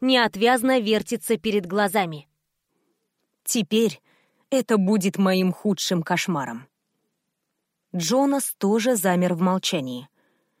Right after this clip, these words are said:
Мы оба пытаемся осознать новую суровую действительность, представшую перед нами. Теперь сомнения окончательно погребены под неприглядной правдой.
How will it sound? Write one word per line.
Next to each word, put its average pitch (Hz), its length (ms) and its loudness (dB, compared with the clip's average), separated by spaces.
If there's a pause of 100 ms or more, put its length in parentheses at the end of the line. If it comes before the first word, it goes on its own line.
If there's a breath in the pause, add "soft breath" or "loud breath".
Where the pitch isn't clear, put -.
(200)
Мы 277 260 2
оба 247 260 4
пытаемся 226 580 2
осознать 214 600 0 (320 soft breath)
новую 247 480 4
суровую 226 540 4
действительность, 214 840 0
представшую 190 640 0
перед 202 240 2
нами. 147 340 0 (680)
Теперь 269 380 0
сомнения 208 640 2
окончательно 202 840 0
погребены 190 640 0 (420 soft breath)
под 262 220 4
неприглядной 175 840 2
правдой. 147 460 -4